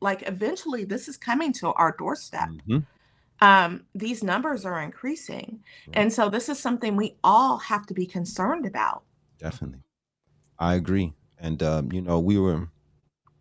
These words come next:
Speaker 2: we were always, also, I wanted to, lastly, to talk about some of the sibling separations that goes on in the foster and, and, and adoptive system. And, and what do you think we can do to lessen the frequency of this, of this happening in the system?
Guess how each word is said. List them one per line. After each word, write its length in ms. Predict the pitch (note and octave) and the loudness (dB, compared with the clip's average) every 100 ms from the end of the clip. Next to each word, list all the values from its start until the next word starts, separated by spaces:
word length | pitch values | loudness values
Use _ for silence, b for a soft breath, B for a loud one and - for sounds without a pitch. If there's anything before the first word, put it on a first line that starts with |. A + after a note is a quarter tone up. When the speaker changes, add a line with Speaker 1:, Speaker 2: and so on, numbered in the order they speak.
| _ _ - _ _ _ | _ _ -20 _ _ _
Speaker 2:
we 80 | F#2 | -6
were 120 | F2+ | 2
always, 280 | F2+ G2 - | 4 4 2
also, 460 | G2+ - G2 - F2 | -2 0 0 0 -2
I 40 | |
wanted 300 | F2 F#2 E2+ | 0 -2 -2
to, 320 | - F2+ E2 - _ _ | -6 -14 -16 -20 _ _
lastly, 420 | F2+ F#2+ F#2+ - F2+ | 0 2 2 -2 -2
to 80 | E2 | 0
talk 260 | F#2+ F2+ | 0 2
about 400 | D#2 E2 D#2 - _ _ | 2 4 2 0 _ _
some 320 | - - F#2+ F#2+ | -18 -4 0 2
of 40 | |
the 80 | E2+ | 0
sibling 480 | - G#2 E2+ F2+ E2 | 2 2 2 0 0
separations 960 | - F2 F2 F2 F#2 - D#2 D2 - _ _ _ _ | 2 2 4 2 2 -2 -4 -6 -12 _ _ _ _
that 120 | F2 | -2
goes 340 | - F2+ E2+ F2 | 6 6 6 4
on 200 | F2+ E2+ | 4 4
in 100 | E2 | 2
the 80 | |
foster 420 | D#2+ E2+ E2 - D2 | 0 -2 -2 -4 -6
and, 180 | D#2+ | -4
and, 200 | - E2+ - | -2 -4 -4
and 140 | F2 | -12
adoptive 480 | D2+ E2 E2 - E2+ | -6 -2 -2 -6 -12
system. 360 | - E2 D#2 D#2 | -6 -4 -2 -2
And, 220 | D#2 C#2 - | -2 -6 -14
and 160 | F2 | -8
what 100 | F2 G2 | 0 4
do 40 | |
you 120 | G2 | 4
think 500 | F#2+ F#2+ E2 - - _ _ _ - | 4 4 2 -2 -16 _ _ _ 0
we 140 | G#2 | 2
can 160 | F#2+ F2 | 4 4
do 180 | G2+ F#2 | 4 4
to 120 | E2+ | 4
lessen 380 | F2+ F#2+ - F2 | 4 2 2 -2
the 80 | |
frequency 580 | D#2 - F#2 F2+ E2+ D#2 | -2 -2 2 2 0 -2
of 160 | D2+ D#2 | -2 0
this, 280 | E2+ E2 - | -2 -2 -4
of 200 | D#2+ C#2+ | -6 -4
this 160 | D2+ | -2
happening 460 | G2 E2+ - D2 D2 | 0 0 -2 -4 -2
in 100 | D2 | -4
the 60 | |
system? 420 | B1 - - - | -4 -8 -10 -12